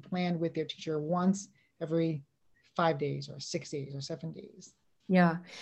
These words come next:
Speaker 2: So again, I would say try to do as much as possible with some kind of a social shared document so that you're
Speaker 1: Mm-hmm.
Speaker 2: putting information in there. Um,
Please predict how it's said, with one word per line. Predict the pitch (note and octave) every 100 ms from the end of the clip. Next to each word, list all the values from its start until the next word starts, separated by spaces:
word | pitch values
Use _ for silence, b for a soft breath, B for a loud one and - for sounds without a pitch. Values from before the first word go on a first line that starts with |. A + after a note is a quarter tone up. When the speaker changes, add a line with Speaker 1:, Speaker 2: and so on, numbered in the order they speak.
| B
Speaker 2:
So | - A#3 G#3+ G#3 -
again, | G3 G#3 G#3 F#3+
I | F#3 G#3
would | A3+ G#3
say | - G3+ F#3+ F#3 F3+ B B
try | - G3 F#3+ G3
to | F#3+ F#3+
do | F#3
as | F3+ F#3+
much | F#3 -
as | G#3
possible | G3 F#3 F#3+ F#3
with | F3+
some | F3+ F3+ F3
kind | F3 F3+
of | F#3
a | F3 E3+ E3 -
social | - F3 F3 F3+ F3+
shared | - F3+ F#3 F#3
document | D#3+ E3+ E3+ E3 E3 - B B -
so | F#3
that | F3 D3
you're | F3+
Speaker 1:
Mm-hmm. | -
Speaker 2:
putting | F#3+ F#3
information | F3 F3+ E3+ F3 F3+ F3
in | E3+
there. | E3+ E3 F3+ A3 B B B
Um, | F3 E3 E3